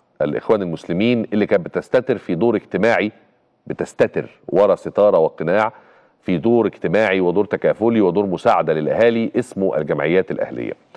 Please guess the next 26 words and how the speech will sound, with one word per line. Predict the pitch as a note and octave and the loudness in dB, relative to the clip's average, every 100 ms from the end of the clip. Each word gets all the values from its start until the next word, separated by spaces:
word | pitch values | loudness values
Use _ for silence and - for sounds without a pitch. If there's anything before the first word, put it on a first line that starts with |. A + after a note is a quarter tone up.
| - - - G2 | -20 -20 -12 -2
انتوا | G2 | 0
عارفين | G2 B2+ | 0 0
ان | G#2 | 0
بعد | F#2 E2+ | 0 0
ثورة | - G2+ E2+ - - | 0 0 0 -6 -12
تلاتين | - D2 - F2+ | -6 -4 -2 -2
يونيو | D#2 F#2 A#2+ | -2 0 0
وبعد | C3 F2 E2 D#2 - - _ | 0 2 0 -2 -10 -20 _
فض | G2+ D#2+ | -4 0
اعتصامية | C#2+ - F2 F2+ | -4 -2 0 2
رابعة | F#2+ C#2+ C#2 | 2 2 0
والنهضة، | B1+ F2 F2+ B1 D2+ B2 A#2 B2+ B2 - - - | 0 2 2 0 -2 -4 0 -2 -2 -10 -16 -6
الدولة | E2 F2 C3 A#2 G#2 | -4 2 2 4 2
شكلت | - - - G#2+ - | 0 -2 2 2 0
جمعية، | - F2+ D#2+ G#2+ A#2+ B2+ - _ _ _ _ | -2 0 2 2 2 0 -2 _ _ _ _
جمعية | E2+ D#2+ G2 D2 A1+ _ | -2 0 0 -2 -8 _
أو | G2 G2+ D2 | 0 0 0
لجنة | D#2 B2 B2 B2+ C3 - _ | 0 0 2 -2 -2 -12 _
ل-، | F2+ G#2+ B2 - | -2 0 0 -4
اللي | F2+ | -2
هي | A2 G2 E2 | 2 2 0
شكلت | - G#2 E2+ | -4 -6 -2
لجنة، | F2+ B1+ - - | -2 -4 -14 -8
جمعية | - D#2+ | -2 0
لا | D#2+ | 0
تشكل، | - - E2 - | -4 -10 -8 -8